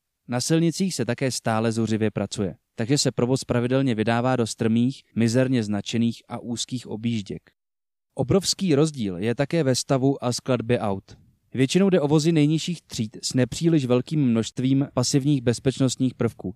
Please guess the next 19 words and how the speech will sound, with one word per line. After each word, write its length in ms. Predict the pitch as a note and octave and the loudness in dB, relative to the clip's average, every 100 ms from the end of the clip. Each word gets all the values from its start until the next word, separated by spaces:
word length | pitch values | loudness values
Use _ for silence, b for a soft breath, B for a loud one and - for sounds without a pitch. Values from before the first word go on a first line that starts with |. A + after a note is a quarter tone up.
| - | -4
nebo 180 | G#2+ | 0
deformačních 760 | A2 G#2+ A#2+ A2+ A#2 - B2 A#2 | 0 0 0 0 0 0 -2 0
zón. 320 | A2 G#2 G2+ - _ _ _ _ | 0 0 -2 -8 _ _ _ _
Srážka 520 | - D3 D#3+ E3+ F3+ | -2 2 2 0 -2
s 60 | - | 0
chodcem 560 | E3 F3 - A2+ F#2+ - | 0 -2 -4 -4 -4 -6
nebo 300 | A2+ A2+ A2 | -4 0 0
s 140 | - | 0
jiným 340 | A#2+ C3 D3 C3 | 0 4 4 2
podobným 460 | B2+ C3+ C3 B2+ | 2 2 2 0
autem 440 | G#2+ B2+ - F#2+ F#2 - _ | 0 -2 -4 -6 -8 -16 _
tak 180 | B2+ - | -10 -4
končí 400 | D3+ E3+ - F#3 | -2 -2 -2 0
často 340 | E3 D3+ F3+ | 0 2 2
vážným 400 | D3 D3+ D3 D#3 | 2 0 0 -2
zraněním 600 | A2 A2 A#2+ B2+ B2+ B2+ | -2 0 0 2 0 -2
anebo 340 | - A2+ A#2+ B2 | -4 -4 2 2
ještě 260 | A2+ - | 2 -2
hůř. 340 | A2 G2 F#2+ | -2 -4 -8